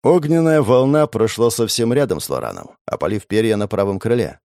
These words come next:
а вихрь смог закружить его, сбив концентрацию. Но уже через пару мгновений птица издала дикий визг и взмыла в небо, откуда достать уже было невозможно.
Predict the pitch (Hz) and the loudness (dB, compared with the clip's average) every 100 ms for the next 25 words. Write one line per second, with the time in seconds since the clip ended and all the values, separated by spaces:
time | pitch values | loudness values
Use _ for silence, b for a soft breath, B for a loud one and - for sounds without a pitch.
0 | _ - 98 139 165 160 143 - 139 160 | _ -2 0 2 2 2 2 2 2 2
1 | 107 135 147 175 - 87 73 80 85 117 | 2 0 0 0 -2 -4 -4 -4 -4 -2
2 | 110 107 135 139 127 - - - _ _ | -2 -2 0 0 -2 -4 -12 -14 _ _
3 | - 107 139 160 135 147 135 131 127 - | -6 -2 2 2 2 0 0 0 0 2
4 | 120 131 98 110 117 123 113 - 123 - | 2 2 0 0 2 2 -2 -2 -4 -2
5 | 110 101 104 107 101 123 120 110 139 147 | -2 0 2 2 0 -2 -2 0 0 0
6 | - B B 127 110 151 156 139 165 101 | -4 B B 0 2 4 4 4 2 0
7 | 64 - _ _ - 170 175 - 170 151 | -4 -10 _ _ -2 0 0 0 0 2
8 | 110 117 - 120 123 92 147 90 123 101 | 2 0 0 0 0 2 2 2 0 0
9 | 90 87 80 76 - - - | -2 -4 -4 -8 -10 -16 -20